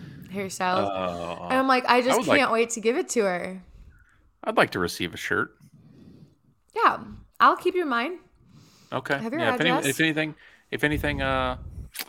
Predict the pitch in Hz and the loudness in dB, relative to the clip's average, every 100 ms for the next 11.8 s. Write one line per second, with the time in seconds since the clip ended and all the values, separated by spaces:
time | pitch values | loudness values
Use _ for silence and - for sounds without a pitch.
0 | _ _ _ - 143 110 98 - 95 127 | _ _ _ -12 -6 -6 -6 -6 -6 -4
1 | 135 269 277 277 269 240 277 - _ - | -6 -4 -4 -4 -4 -6 -8 -10 _ -20
2 | 330 _ _ - - - 175 131 104 110 | -20 _ _ -14 -10 2 4 4 2 0
3 | 156 - _ _ _ _ _ _ _ 339 | -2 -12 _ _ _ _ _ _ _ -2
4 | 285 214 - _ _ - 269 262 311 330 | -2 -4 -12 _ _ -2 -2 0 -2 -2
5 | 359 339 302 254 - _ _ _ _ 262 | -4 -2 -4 -8 -12 _ _ _ _ -6
6 | 269 262 330 294 233 208 214 208 202 - | -6 -4 -8 -6 -4 -4 -4 -6 -6 -6
7 | 208 196 196 196 190 190 185 196 185 - | -6 -6 -6 -6 -4 -4 -4 -4 -8 -10
8 | - 294 277 226 208 214 202 190 - 190 | -4 0 2 0 0 2 2 -2 -8 -10
9 | 180 180 175 185 190 226 247 247 220 220 | -8 -4 -4 -4 -6 -2 -2 -4 -4 -4
10 | 214 220 214 233 269 262 277 262 - 214 | -6 -8 -10 -8 -6 -6 -4 -4 -6 -4
11 | 226 226 214 202 - 202 196 254 | -4 -4 -6 -8 -10 -10 -8 -12